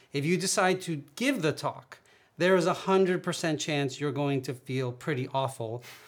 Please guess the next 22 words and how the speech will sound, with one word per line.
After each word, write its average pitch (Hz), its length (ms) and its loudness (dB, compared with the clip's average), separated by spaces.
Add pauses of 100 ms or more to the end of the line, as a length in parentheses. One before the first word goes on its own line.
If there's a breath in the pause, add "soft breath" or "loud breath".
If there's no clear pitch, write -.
(160 loud breath)
all 170 240 4
the 170 120 4
way 156 220 6
up 151 200 2
to 139 80 -6
doing 185 380 4
it, 233 200 -2
and 147 180 0
maybe 151 320 2
while 147 400 4
doing 143 320 2
it, 151 160 -2
and 175 180 2
then 240 180 2
maybe 214 340 2
afterward 151 680 2
because 147 340 -2
you're 151 120 -2
gonna 147 220 -2
ruminate 143 600 2 (320 loud breath)
about 139 440 0
how 143 500 2